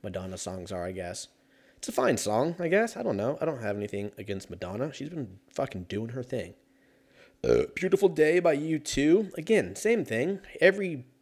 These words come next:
you know, Walgreens that you would walk into from October of two thousand to, you know, May of two thousand eight, you heard that fucking song playing, so you kinda were forced to like it.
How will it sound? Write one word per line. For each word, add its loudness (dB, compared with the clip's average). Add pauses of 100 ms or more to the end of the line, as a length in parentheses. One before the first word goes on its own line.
(280)
you -4
know, -6
Walgreens 2
that -2
you 0
would 0
walk 4
into -2
from -8
October 4
of 0
two 0
thousand 2
to, -4 (480)
you -4
know, -4
May 4
of 0
two -4
thousand 0
eight, 2 (800)
you 0
heard 6
that 0
fucking -2
song -4
playing, -6
so -10
you -6
kinda 0
were 0
forced -2
to -10
like -12
it. -14